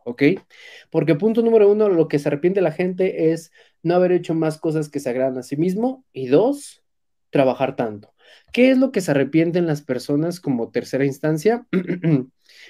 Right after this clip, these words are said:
Lo que se arrepienten las personas también es no expresar sus emociones, ¿ok? No haber expresado lo que sentían. A veces nosotros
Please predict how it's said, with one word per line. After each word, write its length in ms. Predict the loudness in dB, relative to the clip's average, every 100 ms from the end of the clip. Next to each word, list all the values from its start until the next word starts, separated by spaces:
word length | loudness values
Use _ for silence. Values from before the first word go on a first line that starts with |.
| _
Lo 160 | 2 6
que 260 | 6 4 2
se 100 | 2
arrepienten 440 | 2 2 0 2
las 120 | 0
personas 440 | -2 -2 0 -2 -2
también 360 | 0 0 0
es 360 | 0 0 0 -10 _
no 320 | 2 6 6
expresar 840 | 6 0 -2 -2 0 0 0 0 -8
sus 460 | -16 -10 -6 -4 -2
emociones, 680 | -2 -4 -6 -6 -6 -16
¿ok? 180 | -16 0 2 2 -6 -20 -20 -2
No 160 | 2
haber 180 | 4 4
expresado 540 | 0 0 -2 2 2
lo 140 | 0 0
que 120 | -4
sentían. 640 | -4 -6 -4 -4 -6 -8 _ _ -20 -20 _ _ _ _
A 120 | 4
veces 340 | 6 6 2 2
nosotros 720 | -2 0 -2 0 0 -2 -8